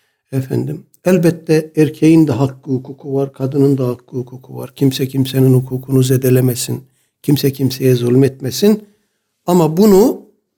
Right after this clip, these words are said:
o İslam'ın kendi kavramsal çerçevesi içinde düşünmemiz lazım.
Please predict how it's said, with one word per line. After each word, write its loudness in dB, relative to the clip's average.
o -2
İslam'ın 2
kendi 2
kavramsal 0
çerçevesi -2
içinde 0
düşünmemiz 0
lazım. -18